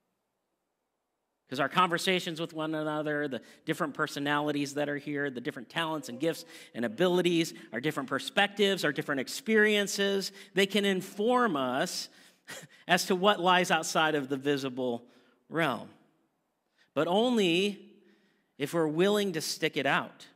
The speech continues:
with each other. As long as we are willing to seek reconciliation when a relationship goes south. As long as we are willing to find ways to love one another in the midst of our deep hurt and disagreement. In fact,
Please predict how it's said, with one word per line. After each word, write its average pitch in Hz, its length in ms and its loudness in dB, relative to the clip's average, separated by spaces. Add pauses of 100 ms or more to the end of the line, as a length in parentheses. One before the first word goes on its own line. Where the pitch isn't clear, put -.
(220)
with 113 220 -6
each 107 200 -12
other. 90 300 -18 (960)
As 170 200 2
long 226 280 4
as 202 160 2
we 208 200 2
are 185 120 4
willing 214 440 2
to 185 100 -4
seek 175 320 -2
reconciliation 170 1200 -2 (220)
when 165 140 2
a 156 60 2
relationship 151 800 -2
goes 135 240 -4
south. 135 520 -8 (1120)
As 180 140 2
long 233 240 4
as 190 120 -2
we 208 200 2
are 190 120 4
willing 233 420 4
to 254 60 0
find 196 480 -4
ways 202 520 4 (160)
to 196 100 0
love 190 420 4
one 180 200 -2
another 156 480 0 (140)
in 165 100 0
the 170 80 2
midst 208 360 2
of 196 120 0
our 175 100 2
deep 170 280 -6
hurt 127 340 -6 (280)
and 131 120 -6
disagreement. 143 680 -2 (420)
In 156 100 -4
fact, 180 340 2